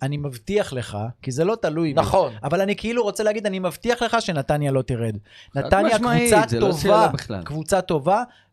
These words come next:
Speaker 1: חסר לה גולים, הם, תראה, הם יכולים להביא את בן סער, יכולים להביא רוקאביצה, יכולים להביא דן ביטון, יש את מי להביא, יש, אפשר בינואר, שחקנים שיושבים בספסל יזוזו, יהיו תזוזות, הם, אה, ניצחון,
Speaker 2: אני הייתי
Speaker 1: שניים,
Speaker 2: מח-,
Speaker 1: שלושה.
Speaker 2: מחזיר את רונן חרזי אפילו, כי אני ראיתי איך שהוא נראה.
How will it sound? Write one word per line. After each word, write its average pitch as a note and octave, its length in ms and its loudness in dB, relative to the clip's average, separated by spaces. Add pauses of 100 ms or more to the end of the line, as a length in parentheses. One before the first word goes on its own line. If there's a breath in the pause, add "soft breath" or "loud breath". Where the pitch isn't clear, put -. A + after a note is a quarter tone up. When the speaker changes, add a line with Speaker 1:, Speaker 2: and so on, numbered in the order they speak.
(160)
Speaker 1:
חסר G#3 340 0
לה G3+ 100 4
גולים, G#3 360 0
הם, D3 140 -6
תראה, G3 180 0
הם F#3+ 80 2
יכולים F#3+ 300 2
להביא F3+ 280 2
את D3 60 -2
בן C#3 120 0
סער, A#2+ 320 -6
יכולים C3 260 -6
להביא C#3 200 -6
רוקאביצה, B2 440 -4
יכולים D3 240 -2
להביא F#3+ 200 0
דן F#3+ 240 -2
ביטון, D#3+ 340 0
יש B3+ 400 0
את A#3 60 -10
מי G#3 140 0
להביא, C#3+ 440 0
יש, G#3 120 -2
אפשר A3 240 -2
בינואר, G#3+ 540 0 (260 loud breath)
שחקנים F#3 340 -2
שיושבים G3+ 300 -2
בספסל F#3+ 420 0
יזוזו, G#3 680 0
יהיו E3 160 -4
תזוזות, E3 520 -4 (400)
הם, B2+ 240 -10
אה, C3 40 -2 (580)
ניצחון, C3+ 300 -8
Speaker 2:
אני A#3+ 60 4
הייתי - 140 2
Speaker 1:
שניים, A#3+ 240 4
Speaker 2:
מח-, A#3 80 0
Speaker 1:
שלושה. F#3+ 300 4
Speaker 2:
מחזיר A3 260 0
את G#3+ 100 -6
רונן G#3 240 0
חרזי F#3+ 440 -2
אפילו, G2 320 -14
כי - 60 -12
אני D#3+ 120 -6
ראיתי G3+ 280 -2
איך - 80 -4
שהוא G#2 200 -6
נראה. G2 220 -6